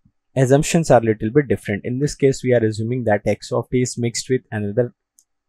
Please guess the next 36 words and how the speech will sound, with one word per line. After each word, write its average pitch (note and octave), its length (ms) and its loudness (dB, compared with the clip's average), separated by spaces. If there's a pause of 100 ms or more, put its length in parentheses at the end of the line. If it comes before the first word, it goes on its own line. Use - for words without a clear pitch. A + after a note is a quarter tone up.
(100)
sinusoidal C3 560 0
random B2+ 280 0
process. C3+ 480 -4 (380)
In C3+ 180 -2
all C#3+ 260 6
those D3 220 2
cases, B2+ 400 0
we A#2+ 100 0
were A#2 140 0
discussing B2 680 -2 (380)
about A2 360 4
a F3 200 0 (340)
band G#2+ 400 0
pass - 380 6
signal A#2 420 -4 (140)
for C3 180 6
energy A2+ 380 0
spectral C#3+ 400 2
density C#3+ 340 0
calculation D3 640 2
or A#2 260 -4
for D3+ 240 0
power A2+ 240 4
spectral G#2+ 400 -2
density G#2+ 600 -4 (280)
calculation. G#2 560 -2 (160)
Now B2+ 140 2
let B2+ 200 4
us D3 160 2
understand C3 480 0
about G#2+ 280 0
this C3 140 -4
cross B2 340 2
power A2 280 2
spectral B2+ 460 -2
densities. F2+ 600 -6